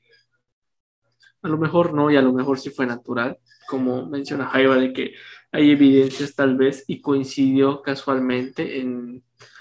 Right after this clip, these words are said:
pues, él intenta, bueno, es que era apenas un mes, o sea, eh, por mucho que tuviera intenciones de, bueno, ¿qué pedo está pasando en el banco Vatica-, eh, qué está pasando en el Banco Vaticano?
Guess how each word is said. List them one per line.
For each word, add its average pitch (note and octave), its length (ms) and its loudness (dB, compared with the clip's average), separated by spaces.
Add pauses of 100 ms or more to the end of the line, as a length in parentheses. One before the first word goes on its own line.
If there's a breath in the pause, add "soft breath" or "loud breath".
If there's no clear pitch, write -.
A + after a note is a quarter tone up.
(200 soft breath)
pues, D3 180 -2
él C#3 140 4
intenta, C3+ 580 0
bueno, D#3 220 2
es C#3+ 120 -4
que D#3+ 320 2
era D#3 240 6
apenas C#3 500 0
un C3 160 -6
mes, D3+ 320 0
o C3+ 80 -10
sea, C#3 320 -2 (560 soft breath)
eh, F3 100 -6
por D3 280 4
mucho D3 380 0
que C3+ 340 2
tuviera C#3 300 6
intenciones C3 1120 0
de, A#2+ 560 -6
bueno, B2 320 -4 (560)
¿qué C#3 100 4
pedo C3+ 240 6
está C3+ 200 0
pasando C3 320 0
en A#2+ 80 0
el B2 60 -4
banco C3+ 480 0 (120)
Vatica-, - 460 -10
eh, C3+ 400 0
qué D3+ 80 -12
está C#3+ 140 -10
pasando C#3 260 -6
en B2+ 60 -4
el B2 60 -4
Banco B2 240 -6
Vaticano? C#3 520 -2